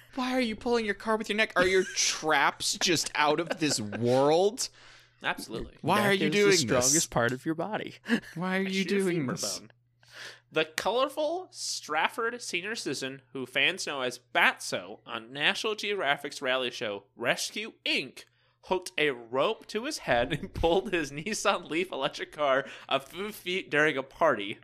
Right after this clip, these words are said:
Speaker 1: A
Speaker 2: Aw.
Speaker 1: Nissan Leaf. Okay, so
Speaker 2: Nissan
Speaker 1: it's a very
Speaker 2: Leaf, okay.
Speaker 1: light car. Comparatively,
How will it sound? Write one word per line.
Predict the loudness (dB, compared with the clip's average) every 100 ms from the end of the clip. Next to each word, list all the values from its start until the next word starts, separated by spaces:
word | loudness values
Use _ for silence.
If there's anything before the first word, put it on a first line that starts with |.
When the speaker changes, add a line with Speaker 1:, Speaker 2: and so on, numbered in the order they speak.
| _ _ _ _ _ _ 2
Speaker 1:
A |
Speaker 2:
Aw. | 6 6 6
Speaker 1:
Nissan | 4 4 4 2 0
Leaf. | -2 -2 -2 0
Okay, | 4 4
so | 4
Speaker 2:
Nissan | 4
Speaker 1:
it's | 4
a |
very | 4 4
Speaker 2:
Leaf, | 4
okay. | 4 4
Speaker 1:
light | 4 2 0 -6
car. | -2 -2 0 -2 -2 -4 -12 _ _ -8
Comparatively, | -4 -2 -2 -4 -6 -6 -4 -2 -2